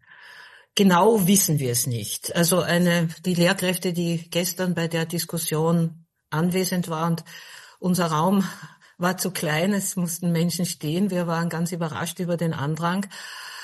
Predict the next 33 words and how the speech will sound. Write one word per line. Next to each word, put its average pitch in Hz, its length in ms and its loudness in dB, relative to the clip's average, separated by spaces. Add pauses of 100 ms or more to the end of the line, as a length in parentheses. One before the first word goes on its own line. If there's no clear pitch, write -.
(320)
Äh, 180 380 2 (140)
die 190 340 0
haben 175 240 0
es 170 140 0
geschätzt 165 500 -2
auf 165 160 -4
fünf 190 380 0
bis 180 180 0
zehn 170 240 2
Prozent. 156 640 -2 (280)
Das 202 120 4
hat 214 160 2
aber 214 160 2
sicher 240 400 -2
auch 196 160 -4
damit 196 320 -2
zu 196 120 -4
tun, 190 260 -2
dass 185 180 -2
die 185 320 -4
Leute 165 400 -2
nicht 190 580 -2 (200)
ausreichend 180 720 -2
informiert 170 560 0
werden. 147 280 -4 (300)
Es 180 160 2
sind 208 180 4
zum 202 140 6
Beispiel 180 340 2
Informationen 180 960 2
in, 180 320 -2
im 180 180 -4
Umlauf, 185 560 0